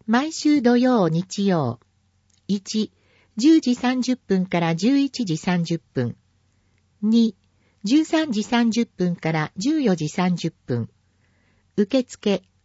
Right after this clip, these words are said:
一、十時から。二、十三時から。自然学習教室の開催日を除きます。内容、自然学習指導員から四季折々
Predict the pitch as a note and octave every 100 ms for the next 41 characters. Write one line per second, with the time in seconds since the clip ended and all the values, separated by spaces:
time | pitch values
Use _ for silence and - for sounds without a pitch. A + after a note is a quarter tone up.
0 | _ _ G#3 G#3+ - G#3+ G3 - F3+ D4
1 | D4 F3+ - C3+ B2 - _ _ _ _
2 | - G#3 G#3+ F#3+ _ _ E3 A3+ D4 -
3 | C#4 A3+ D3 - A#2+ B2 _ _ _ _
4 | _ _ _ _ _ _ _ _ - A#3+
5 | A3+ D#4+ D4 D4 - - D4 C#4+ C#4+ C#4+
6 | - - F#3 F#3 A3 A#3 A#3+ A#3 A3 E3
7 | C#3 C3+ C#3 D#3 - C3+ B2+ - - _
8 | _ _ _ _ _ _ _ _ _ _
9 | _ _ - G3 A#3 B3 A3+ G#3 F#3+ F3+
10 | _ _ _ _ _ - A#3+ A#3 D#4+ D#4
11 | D4+ D4+ - D4 D4+ - C4 C#4+ C#4 G#3
12 | G3 E3+ D#3+ E3+ _ _ - - - C#4
13 | B3+ B3+ D#4+